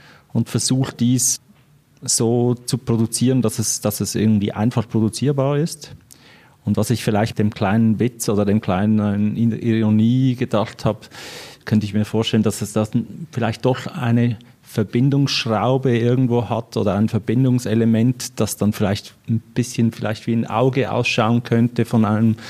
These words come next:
von einem Lebewesen oder so, aber so sehr, sehr dezent eigentlich. Das ist das, was, was ich als Schweizer Design vielleicht so ein bisschen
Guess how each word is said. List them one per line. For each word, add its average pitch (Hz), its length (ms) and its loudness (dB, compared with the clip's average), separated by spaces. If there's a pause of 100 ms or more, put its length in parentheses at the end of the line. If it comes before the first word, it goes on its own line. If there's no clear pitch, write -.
(440)
von - 300 -4
einem 104 760 0 (320)
Lebewesen 120 720 4
oder 107 180 6
so, 104 280 2
aber 107 180 0
so 123 240 0
sehr, 135 580 2 (380)
sehr 113 520 2
dezent 110 680 0
eigentlich. 92 400 -2 (160)
Das 101 160 -2
ist - 160 -2
das, 113 200 2
was, - 280 0
was 101 160 -2
ich - 160 -16 (180)
als 101 200 -6
Schweizer 101 340 0
Design 98 320 0
vielleicht 92 300 -2
so 107 100 -2
ein 101 140 2
bisschen 95 340 -2